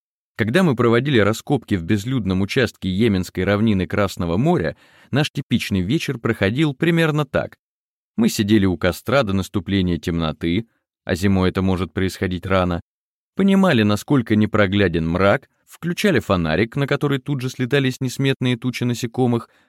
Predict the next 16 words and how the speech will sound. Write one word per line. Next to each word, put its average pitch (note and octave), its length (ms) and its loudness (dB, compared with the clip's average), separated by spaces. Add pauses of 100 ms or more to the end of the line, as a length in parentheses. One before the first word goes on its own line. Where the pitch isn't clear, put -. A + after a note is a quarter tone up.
(120)
выключали F#2+ 640 0
фонарик, F3+ 480 0 (320)
вспоминали, G3 580 0
что B2 220 -2
завтра A#2 420 0
нам G2 220 0
нужно G2 260 -2
будет F#2 300 -4
вставать F#2 440 -2
с - 60 -16
первыми F2+ 380 -2
лучами F2 420 -2
солнца F#2 460 -2
в - 80 -16
пять F#2 240 0
утра, D#3+ 360 0